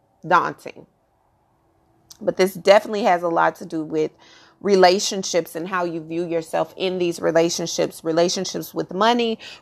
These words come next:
relationships with people, relationships in the friend groups that you allow yourself to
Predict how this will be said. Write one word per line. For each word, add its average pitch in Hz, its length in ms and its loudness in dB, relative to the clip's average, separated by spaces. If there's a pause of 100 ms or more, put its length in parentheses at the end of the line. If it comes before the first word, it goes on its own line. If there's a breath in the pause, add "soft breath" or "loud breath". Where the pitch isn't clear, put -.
relationships 170 800 -2
with 160 120 -10
people, 214 580 -2 (180 loud breath)
relationships 175 840 -2
in 170 220 -2
the 156 240 -4
friend 220 280 -2
groups 208 260 -2
that 185 220 -4
you 196 80 0
allow 180 240 4
yourself 170 400 -2
to 175 80 -18